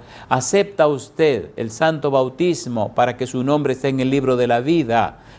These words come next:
Para que Miguel le pueda defender en el tiempo de angustia, para que Dios pueda reclamarle como su hijo o su hija, para que su nombre se mantenga en el libro de la vida,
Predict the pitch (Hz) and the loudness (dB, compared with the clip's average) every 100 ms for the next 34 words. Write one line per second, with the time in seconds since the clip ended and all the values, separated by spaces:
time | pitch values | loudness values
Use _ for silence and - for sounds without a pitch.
0 | - 131 135 143 143 143 165 165 156 156 | -2 2 2 0 0 0 0 2 0 2
1 | 156 143 139 139 139 147 143 135 135 143 | 0 0 -2 -4 0 0 0 -2 -2 -4
2 | 139 131 127 131 160 151 - 123 110 85 | 0 0 0 0 0 -2 -4 0 0 0
3 | - - - 156 156 151 156 175 - 170 | -6 -20 0 2 2 0 -2 -2 0 0
4 | 160 156 147 147 156 143 143 139 127 135 | 0 0 0 0 0 -2 -4 -6 -6 -2
5 | 170 147 131 127 127 127 147 180 - 113 | 0 0 0 0 0 -2 -2 -2 -2 -4
6 | 101 - - - - - 135 123 120 135 | -4 -6 -18 -20 -8 0 0 0 -2 -2
7 | 143 131 127 127 120 113 135 127 120 117 | 0 0 -2 -2 -4 0 0 0 -2 0
8 | 127 120 113 113 110 139 131 104 85 | 0 0 0 0 0 0 0 0 -2